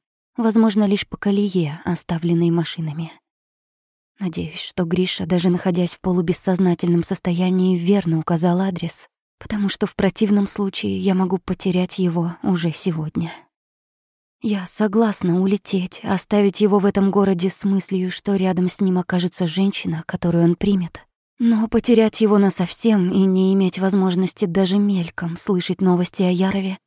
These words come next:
не готова. Мне кажется, я курсирую по лесу целую вечность, но неожиданно деревья расступаются, и показывается большой дом, окруженный бесконечным забором.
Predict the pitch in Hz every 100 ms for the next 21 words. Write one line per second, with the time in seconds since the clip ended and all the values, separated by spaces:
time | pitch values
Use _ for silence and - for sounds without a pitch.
0 | _ _ _ 214 185 170 175 - 165 156
1 | 165 170 - _ _ _ _ _ _ _
2 | _ _ _ _ _ _ 214 180 165 -
3 | 170 175 - 175 170 - - - 175 170
4 | 160 170 180 180 - 170 - 180 175 175
5 | 175 160 - - 180 - - _ _ _
6 | _ 233 220 214 208 226 233 233 208 208
7 | 190 185 180 - 185 - 196 202 - 202
8 | 190 190 - 170 175 175 185 185 - 180
9 | 170 180 175 - 196 190 180 165 170 -
10 | _ _ 190 - 175 156 170 170 175 165
11 | - 165 160 151 - 165 165 165 156 143
12 | 160 160